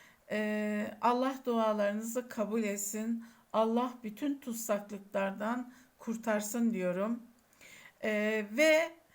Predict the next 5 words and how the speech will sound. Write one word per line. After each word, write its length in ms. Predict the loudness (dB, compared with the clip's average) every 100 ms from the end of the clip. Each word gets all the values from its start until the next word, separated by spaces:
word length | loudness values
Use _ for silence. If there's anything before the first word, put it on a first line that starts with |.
| _ _ _
Ya 340 | 2 6 6 6
Müteali 800 | 0 -2 -6 0 2 4 4 0
esmasını 800 | 0 -2 -4 -4 -4 -4 -4 -4
da 160 | -4 -4
çekebiliriz. 880 | -8 -6 -4 -4 -2 -2 -4 -6